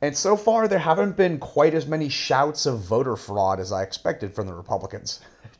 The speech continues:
Don't you worry, it's gonna come. But I'm shocked that it hasn't started already. One last thing I wanna touch on in my more sort of, like,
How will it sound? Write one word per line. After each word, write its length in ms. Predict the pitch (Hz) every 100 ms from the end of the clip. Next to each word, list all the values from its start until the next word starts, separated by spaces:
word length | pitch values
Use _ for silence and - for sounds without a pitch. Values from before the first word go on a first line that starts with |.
| -
Don't 180 | 165 120
you 100 | 127
worry, 320 | 113 120 98
it's 100 | 95
gonna 180 | 123 95
come. 420 | - 95 60 82 - - - _ _
But 160 | 117 104
I'm 140 | 110
shocked 360 | - 135 107 -
that 100 | 98
it 100 | 92
hasn't 220 | 98 98
started 300 | - 92 80
already. 420 | 78 73 53 110 - _ _ _ _ _ _ _ _ _ _
One 280 | 98 139 185
last 260 | 185 175
thing 140 | - 165
I 60 |
wanna 220 | 156 151 131
touch 340 | - 135 -
on 360 | 131 127 127 123
in 160 | 104
my 160 | 101 104
more 260 | 104 104
sort 200 | 98 120
of, 140 | 98 95
like, 240 | 85 71